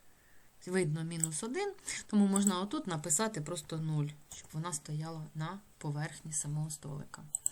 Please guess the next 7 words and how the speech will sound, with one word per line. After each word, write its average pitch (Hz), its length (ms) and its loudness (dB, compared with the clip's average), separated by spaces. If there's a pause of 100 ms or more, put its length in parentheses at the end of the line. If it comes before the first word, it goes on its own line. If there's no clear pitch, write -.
(720)
Можна 156 400 0
скопіювати 220 680 0
тепер, 247 420 -6 (200)
оскільки 165 440 -2
склянок 147 440 2
треба 151 300 0
три. 339 240 -2